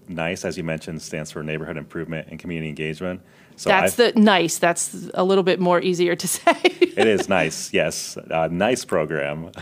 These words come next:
Speaker 1: <laughs> So I am the project manager for the nice program, and I've been doing this in, uh, in this role for about two and a half years now.
Speaker 2: Okay.
Speaker 1: And, uh, I do enjoy my job, and I, I love overseeing the program. Um, so as you mentioned, it does stand for the Neighborhood Improvement Community Engagement, uh,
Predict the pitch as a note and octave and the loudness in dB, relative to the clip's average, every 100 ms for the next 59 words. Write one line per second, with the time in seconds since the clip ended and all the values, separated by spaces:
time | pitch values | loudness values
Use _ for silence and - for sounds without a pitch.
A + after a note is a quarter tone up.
0 | - - - A#2+ - - - - - - | -6 -6 -4 -4 -6 -10 -16 -18 -14 0
1 | G#2 - F#2+ G2+ F#2+ - F#2 - F2 E2 | 2 4 4 4 2 0 0 0 -4 -4
2 | E2 D#2+ D#2 D2+ D#2 - D#2+ D#2 D#2 F2 | -6 -6 -4 -4 -4 -4 -4 -2 -2 -2
3 | A#2+ D#3 B2 A2+ G#2 - F#2+ - D2+ D2 | -2 -2 -2 -2 -4 -6 -10 -10 -10 -6
4 | F#2+ G2+ B2+ E2+ E2 D#2+ E2+ G#2+ C#3 - | -2 -2 -2 -2 -2 -2 -4 -4 -4 -6
5 | - F#2+ E2+ - D#2+ F2 F#2+ F#2+ G2+ - | -8 -6 -6 -6 -6 -6 -6 -6 -6 -8
6 | D#4+ E4+ F4+ - - D#2+ D#2+ D#2+ D2+ D2+ | -6 -6 -8 -14 -8 -6 -2 0 0 0
7 | E2+ - - F#2+ E2+ F2 D#2+ D#2 D2+ D#2 | -2 -6 -6 -4 -2 -4 -4 -4 -4 -2
8 | D2+ D#2 D2 D2 D#2 D#2+ D#2+ D#2+ F2 D#2+ | -2 -4 -6 -4 -4 -2 -4 -6 -6 -10
9 | E2 E2+ D#2 D#2+ D#2 D#2+ D#2 - _ - | -8 -4 -4 -4 -4 -6 -10 -18 _ -20
10 | - C#2+ D2 - E2+ D#2 E2+ F#2 - F2 | -12 -10 -8 -2 0 0 -2 -4 -4 -6
11 | D#2+ D#2 E2 D2+ D#2 D2+ D2+ D2+ D#2 D2 | -6 -6 -8 -8 -10 -10 -8 -8 -10 -12
12 | C#2 - D#2+ D2 - D#2+ D2+ C#2+ D2 C#2+ | -16 -14 -12 -12 -14 -12 -12 -12 -12 -12
13 | D#2 - C#2+ C#2 | -14 -12 -12 -12